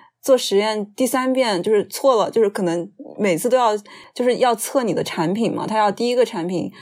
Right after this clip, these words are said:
有了，然后你才能做下一个。可能我朋友就是第一步的实验做了三遍，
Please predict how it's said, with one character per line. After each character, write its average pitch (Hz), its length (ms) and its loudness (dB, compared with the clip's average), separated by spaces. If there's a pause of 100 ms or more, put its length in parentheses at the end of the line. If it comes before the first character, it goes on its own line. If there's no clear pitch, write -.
(320)
有 180 280 0
了， 156 160 0
然 165 80 0
后 202 120 -2
你 185 60 0
才 175 120 -4
能 170 260 -2
做 202 160 0
下 208 240 0
一 170 60 -2
个。 165 160 0
可 175 120 -6
能 170 120 -2
我 202 80 0
朋 175 180 -4
友 185 120 -2
就 214 120 0
是 202 160 -2 (280)
第 254 100 -2
一 262 60 0
步 240 160 0
的 190 100 2
实 175 260 -4
验 170 240 -2
做 226 160 2
了 208 60 2
三 226 320 -4
遍， 226 300 -4